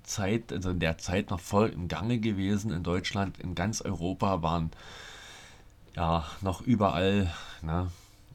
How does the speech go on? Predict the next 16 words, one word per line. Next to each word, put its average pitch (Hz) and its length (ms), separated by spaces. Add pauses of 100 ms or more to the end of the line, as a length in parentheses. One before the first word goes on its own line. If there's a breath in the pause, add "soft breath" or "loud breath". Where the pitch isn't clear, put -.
Ja, 82 340
wir 87 100
brauchen's 90 400
nicht 90 160
weiter 87 240
erwähnen. 82 360
Es - 180
war 87 100
dort 87 200
wirklich 92 440
schrecklich, - 840 (120)
ja, 76 240 (160)
wirklich 85 460
mehr 80 160
als 78 160
schrecklich. 71 520